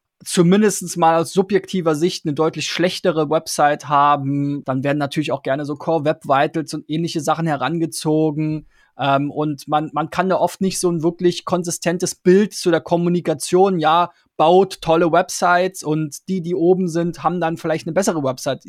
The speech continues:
als ihr, äh, erkennen. Ähm, wie stehst du zu diesem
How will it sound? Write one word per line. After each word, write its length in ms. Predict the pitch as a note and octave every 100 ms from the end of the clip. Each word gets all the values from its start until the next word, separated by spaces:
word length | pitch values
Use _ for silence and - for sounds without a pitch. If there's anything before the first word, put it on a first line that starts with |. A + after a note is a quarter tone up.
| -
als 260 | C3+ C3 D#3
ihr, 280 | C#3 B2+ - _ _ _ -
äh, 260 | C3+ C3 -
erkennen. 540 | C3+ - D#3 D3 B2 B2 _ _ _ _ _ -
Ähm, 180 | D3 C#3+
wie 80 | D3+
stehst 380 | - G#3 - G3
du 140 | A3+
zu 180 | - G3
diesem 420 | F#3+ F3+ F#3